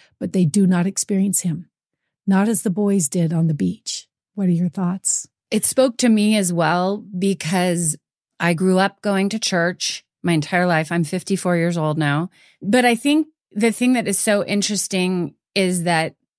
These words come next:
Speaker 2: I always loved going to church. I loved being with my family. I loved the people I met there. There was something about it that spoke to me. And so it, it's not that that whole period of time was negative, and for me at least.
Speaker 1: Mm.
Speaker 2: But what I have found as I've gotten older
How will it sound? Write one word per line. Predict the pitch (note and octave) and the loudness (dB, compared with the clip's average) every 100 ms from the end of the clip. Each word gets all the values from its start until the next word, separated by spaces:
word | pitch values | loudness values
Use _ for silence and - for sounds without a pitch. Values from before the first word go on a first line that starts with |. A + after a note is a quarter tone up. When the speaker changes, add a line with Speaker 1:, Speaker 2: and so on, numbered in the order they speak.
| - | -2
Speaker 2:
I | A#3 | -2
always | - B3+ D4 D#4+ C#4 | 2 2 2 0 -2
loved | G#3+ F3 F3+ F#3+ G3+ F#3+ - E3+ | -2 0 2 2 0 -6 -10 -2
going | F3+ F3+ F#3+ F#3+ | 0 2 2 0
to | F#3+ | -2
church. | - F3+ E3+ D#3 - | -2 0 0 -2 -8
I | - F#3 | -8 -4
loved | F#3 F#3 F#3+ | 0 0 -2
being | G3 G3 | -2 0
with | F#3 | -2
my | F#3+ E3+ | -2 -4
family. | F3 E3+ F3+ F3 | -4 -2 -2 -2
I | |
loved | E3+ F3+ F3+ | 0 0 -2
the | G3 | -8
people | F#3 G3 F3 | -6 -4 -2
I | F3 | 0
met | F#3 G3+ | 0 -2
there. | G3+ G3 | -2 -2
There | G3 F3+ | -2 -2
was | E3+ | 0
something | - B3 C4 F4 | -2 -2 -2 0
about | D#4 B3+ A#3+ | 2 2 0
it | A3+ | -2
that | G#3 - | -4 -6
spoke | - F3+ F3 | -2 -2 -2
to | E3+ | -6
me. | D3 - - _ | -6 -8 -16 _
And | A3 A3 | 2 2
so | - A3+ | 4 2
it, | - - | 0 -4
it's | G#3 A3 | 0 2
not | A3 A#3+ | 2 2
that | A3+ | 0
that | G#3 F3+ | 0 0
whole | F3 G3+ | -2 -4
period | D#3+ G3+ F#3 | -2 -2 -2
of | |
time | - F#3 | -2 -2
was | F#3 E3+ | 0 0
negative, | F3 E3+ E3 D#3+ D#3+ D#3+ | 0 0 0 0 0 -2
and | D3+ - - | -2 -4 -6
for | - | 0
me | F3 F3 D#3+ | 4 4 2
at | C#3 | 0
least. | D3 D3+ - - _ | -4 -4 -6 -6 _
Speaker 1:
Mm. | G3 D#3+ D3+ _ _ _ _ _ | -2 -2 -6 _ _ _ _ _
Speaker 2:
But | E3+ F3+ | -2 0
what | G3+ G3+ | 2 2
I | A3+ | 2
have | A#3 G#3+ G3 | 2 0 -2
found | G#3+ A3+ B3+ | -2 0 2
as | A#3 | 0
I've | G3+ | 0
gotten | F#3+ F#3+ F#3+ - | -2 -2 -2 -2
older | F#3+ F3+ D#3 D#3+ D#3 | 0 0 0 0 -2